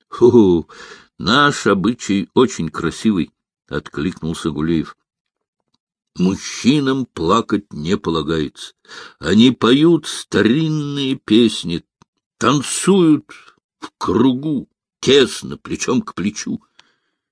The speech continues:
Вино пьют, только сердцем плачут. Мы со старшим лейтенантом песен кавказских не знаем,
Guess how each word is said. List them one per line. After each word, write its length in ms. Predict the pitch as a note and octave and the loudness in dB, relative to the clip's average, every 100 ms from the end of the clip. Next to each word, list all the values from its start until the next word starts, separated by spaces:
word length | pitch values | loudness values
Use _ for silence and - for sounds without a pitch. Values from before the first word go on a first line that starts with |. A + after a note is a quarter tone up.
| _ | _
Вино 720 | - - E2 A2 A#2+ C#3 A2+ _ _ _ - | -20 -12 -2 2 4 4 2 _ _ _ -8
пьют, 580 | D2+ F2 F2+ _ _ _ _ _ _ _ _ _ _ _ - | -6 -4 -6 _ _ _ _ _ _ _ _ _ _ _ -2
только 800 | B2 D3 C3 - A#2+ A2+ G#2 E2+ _ _ _ _ _ | 2 4 2 0 4 6 4 2 _ _ _ _ _
сердцем 960 | - - E2 E2+ D#2+ - - - - - _ _ _ _ | -18 -10 -4 -2 -4 -8 -14 -14 -14 -18 _ _ _ _
плачут. 580 | - - - - - - _ _ _ _ _ _ _ _ _ _ _ _ - - - - - | -14 -12 -12 -14 -18 -18 _ _ _ _ _ _ _ _ _ _ _ _ -20 -18 -20 -20 -6
Мы 580 | F2+ A#2+ A#2+ A2+ G2 - | 0 2 2 0 -2 -8
со 200 | - G2+ | -4 -2
старшим 500 | - A2 G#2 - F#2+ | -2 -4 -6 -4 -4
лейтенантом 880 | F#2 - F2+ G2+ G2+ - F2+ F2+ D#2 - | -4 -4 -4 -2 -4 -4 -4 -4 -6 -2
песен 400 | G#2 - F2 E2+ | -2 0 -6 -8
кавказских 840 | - - - F2 - - F2 - | -8 -12 -6 -6 -6 -8 -12 -8
не 120 | E2 | -8
знаем, 520 | C#2 E2 G#2 G#2+ B1 | -8 -6 -4 -4 -8